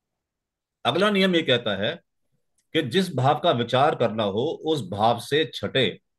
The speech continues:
आठवें और बारहवें यदि पाप ग्रह बैठे हों तो उस भाव का नाश करते हैं। सपोज करो वृषभ लगन की है तो इस वाली कुंडली में आप ये देख रहे हैं कि सातवें भाव में,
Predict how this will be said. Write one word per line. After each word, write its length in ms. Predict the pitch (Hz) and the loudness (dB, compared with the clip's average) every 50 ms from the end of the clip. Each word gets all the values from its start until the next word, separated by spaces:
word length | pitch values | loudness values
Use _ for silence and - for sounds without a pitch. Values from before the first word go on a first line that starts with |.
| _ _ - | _ _ -4
आठवें 540 | 104 107 113 113 - 120 127 113 85 78 - _ _ _ _ _ _ _ - | 0 0 0 0 -2 -4 -2 -2 -2 -4 -8 _ _ _ _ _ _ _ 0
और 120 | 120 120 101 | 0 0 2
बारहवें 500 | 90 110 107 110 101 95 87 - - _ _ _ _ _ _ _ _ _ _ _ _ _ _ _ _ _ _ _ _ _ _ _ _ _ _ _ _ _ _ _ _ _ _ _ _ _ _ _ _ - | 4 4 4 4 4 2 -4 -6 -8 _ _ _ _ _ _ _ _ _ _ _ _ _ _ _ _ _ _ _ _ _ _ _ _ _ _ _ _ _ _ _ _ _ _ _ _ _ _ _ _ -2
यदि 200 | 101 123 131 170 | -2 2 2 2
पाप 300 | 175 175 151 135 135 120 | 2 2 2 2 2 2
ग्रह 180 | 117 120 120 117 | 2 2 2 4
बैठे 240 | 104 98 92 - 92 | 2 0 -2 -2 -10
हों 440 | 85 90 101 127 170 190 190 - - _ _ _ _ _ _ - | -12 -8 -6 -4 -4 -6 -6 -8 -18 _ _ _ _ _ _ -6
तो 80 | - 139 | -6 -6
उस 300 | - 151 147 143 - - | -2 -2 -4 -4 -2 -4
भाव 240 | 101 98 107 101 - | 0 0 0 0 2
का 140 | 139 147 | 0 0
नाश 380 | 135 101 95 95 98 98 - - | 2 2 0 0 0 -2 -2 -6
करते 320 | - 90 76 - _ 73 | -8 -10 -12 -12 _ -20
हैं। 140 | - _ - _ _ _ _ _ _ _ _ - - - - _ _ _ _ - | -20 _ -20 _ _ _ _ _ _ _ _ -20 -20 -20 -20 _ _ _ _ -12
सपोज 280 | - 110 123 120 107 - | -10 -6 -4 -4 -4 0
करो 160 | 120 117 117 | 0 0 2
वृषभ 280 | 104 95 - 117 104 104 | 0 0 -2 -2 0 0
लगन 240 | 101 98 98 92 87 | 0 0 -2 -2 -4
की 160 | - 95 90 | -6 -6 -6
है 180 | 82 85 85 87 _ _ _ _ _ _ _ _ _ _ _ _ _ _ _ _ _ - | -6 -8 -12 -16 _ _ _ _ _ _ _ _ _ _ _ _ _ _ _ _ _ -2
तो 200 | 202 208 202 - 180 | -2 -2 -2 -2 -2
इस 180 | 190 190 - | -2 0 2
वाली 220 | 208 220 226 247 - | 4 4 4 4 4
कुंडली 380 | - 165 165 165 175 196 214 | 2 2 2 2 2 2 2
में 80 | 220 214 | 2 4
आप 180 | 196 190 185 | 2 2 2
ये 120 | 180 180 180 | 2 0 2
देख 220 | 135 120 107 117 | 2 0 -2 -2
रहे 140 | 127 131 135 | -2 -2 0
हैं 200 | 135 147 165 170 | 0 -2 -4 -4
कि 60 | 196 | -8
सातवें 580 | 185 - - - 113 123 123 - 160 202 202 156 | -10 -4 2 2 4 4 2 0 0 0 0 2
भाव 300 | 131 131 127 120 110 110 | 4 4 4 4 2 0
में, 280 | 107 101 101 123 190 | -4 -6 -6 -6 -8